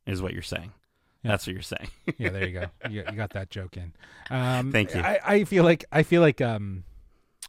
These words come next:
Speaker 2: yeah, I feel like y-, you're right, Darcy. I think that the, the whole introduction of the clone, as, as,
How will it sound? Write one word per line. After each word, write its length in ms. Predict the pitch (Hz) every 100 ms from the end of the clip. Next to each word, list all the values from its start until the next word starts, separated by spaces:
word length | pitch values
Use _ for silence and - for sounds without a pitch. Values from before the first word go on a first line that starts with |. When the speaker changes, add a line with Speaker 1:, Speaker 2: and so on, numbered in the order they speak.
| _ _ _ _ _ _ _
Speaker 2:
yeah, 80 | 190
I 40 | 180
feel 100 | 302
like 140 | 233
y-, 120 | 170 175
you're 160 | 165
right, 220 | 160 151 143
Darcy. 340 | 143 143 165
I 40 |
think 180 | 156 180
that 160 | 160 -
the, 140 | 147
the 160 | 123 135
whole 160 | 160
introduction 520 | 165 147 123 120 - 139
of 60 |
the 60 | 127
clone, 220 | - 135
as, 180 | 120 -
as, 260 | - 127